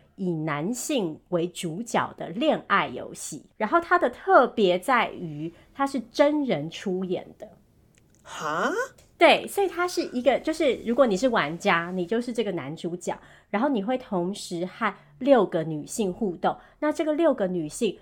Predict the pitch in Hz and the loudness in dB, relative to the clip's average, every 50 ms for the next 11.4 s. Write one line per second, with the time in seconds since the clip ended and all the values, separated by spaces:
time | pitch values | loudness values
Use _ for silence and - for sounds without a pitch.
0 | _ - 254 254 254 226 180 - - 208 214 - 226 220 247 226 185 180 180 - | _ -4 -2 0 0 -2 -2 -2 -4 -4 -4 -6 -6 -2 -2 0 0 -2 -2 -6
1 | 160 160 160 - 190 185 170 156 156 147 - - 156 131 143 165 175 - - 139 | -8 -6 -4 -6 -4 -4 -4 -6 -6 -8 -8 -6 -6 -4 -4 -4 -6 -6 -6 -8
2 | - - - - - - - _ - 294 294 285 302 285 - 226 247 240 233 247 | -8 -8 -16 -20 -20 -20 -12 _ -2 -2 0 0 -2 -4 -2 -2 0 0 0 0
3 | 233 202 - 175 147 156 185 190 - 190 - - 247 - - 190 156 143 151 165 | 0 0 0 -2 -2 -2 -4 -4 -6 -6 -6 -8 -10 -6 -4 -4 -4 -4 -4 -2
4 | 233 277 285 202 151 - - - 143 151 160 160 156 139 139 - 196 165 185 196 | 2 2 2 2 2 -2 -6 -8 -8 -6 -6 -6 -6 -6 -6 -4 -4 -4 -4 -4
5 | 196 185 185 185 170 143 - - - 185 160 147 156 - - 226 190 175 - - | -4 -4 -4 -4 -4 -6 -6 -8 -8 -6 -6 -6 -6 -6 -2 -2 -2 -2 -4 -6
6 | 143 139 - - 185 202 165 147 147 - 185 165 175 196 190 - 196 156 170 170 | -10 -12 -10 -10 -8 -6 -6 -6 -4 -4 -2 -2 -2 -2 -2 -2 -4 -4 -2 -2
7 | 175 196 208 202 202 - - - - - 220 269 277 285 269 202 175 160 156 - | -2 -2 -2 -4 -6 -12 -20 -12 -6 -2 0 0 2 4 4 2 2 2 -2 -4
8 | - - 254 214 - - - 196 - - - - 202 175 151 151 - _ _ - | -2 -2 -2 -2 -2 -4 -8 -8 -8 -8 -8 -4 -2 -2 -2 -4 -8 _ _ -10
9 | - 226 220 226 240 226 175 151 156 165 175 - 151 - - - - 214 180 165 | -4 -2 -2 0 0 0 -2 -2 -4 -4 -6 -6 -6 -6 -6 -6 -2 -2 -2 -2
10 | 165 160 - - 185 175 175 - 170 165 - 185 190 196 - 226 214 208 190 180 | -2 -6 -8 -6 -8 -8 -6 -6 -6 -4 -2 -2 -2 -2 -2 -4 -4 -2 -2 -2
11 | 180 180 180 165 165 175 185 | -2 -2 -2 -2 -4 -4 -6